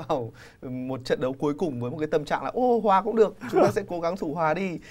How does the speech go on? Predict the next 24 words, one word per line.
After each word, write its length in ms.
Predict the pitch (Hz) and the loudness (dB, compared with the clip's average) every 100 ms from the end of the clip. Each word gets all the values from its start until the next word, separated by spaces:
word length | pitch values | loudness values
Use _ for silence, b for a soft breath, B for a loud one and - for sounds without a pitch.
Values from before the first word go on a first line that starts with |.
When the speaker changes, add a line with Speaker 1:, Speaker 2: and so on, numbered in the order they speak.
| B | B
Speaker 1:
để 120 | - 120 | -6 -4
làm 160 | 123 | -2
sao 180 | 127 156 | 0 0
chúng 140 | 147 | 2
ta 60 | 151 | -2
đi 140 | 147 | -2
tiếp." 160 | 147 165 - b b b | -4 -6 -8 b b b
Chưa 180 | - 294 | 10 12
bao 120 | 277 | 12
giờ, 440 | 214 180 143 127 - - _ _ b b | 10 8 6 2 -6 -14 _ _ b b
chưa 100 | 262 | 6
bao 120 | 254 | 8
giờ 120 | 208 | 8
em 200 | 165 190 | 6 2
có 120 | 180 | 0
một 140 | 190 196 | -2 -2
cảm 180 | 147 110 | -2 0
giác 200 | 151 214 - - - | 0 -2 -4 -14 0
tin 240 | 277 233 | 4 4
vào 100 | 208 | 2
những 180 | 156 214 | 0 0
điều 220 | 226 160 | 2 2
đấy 180 | 131 147 | 2 0
cả. 240 | - 107 | 0 -2